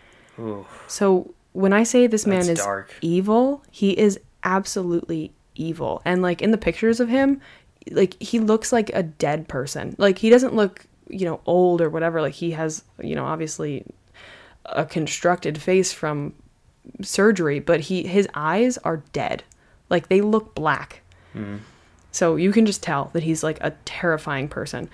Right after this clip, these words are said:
Speaker 2: So, yeah. So that day, Anders had the car bomb in a white van that he rented,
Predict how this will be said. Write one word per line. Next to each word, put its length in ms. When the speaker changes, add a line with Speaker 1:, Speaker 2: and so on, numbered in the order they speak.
Speaker 2:
So, 140
yeah. 300
So 540
that 360
day, 460
Anders 520
had 440
the 200
car 340
bomb 360
in 80
a 60
white 320
van 380
that 120
he 200
rented, 600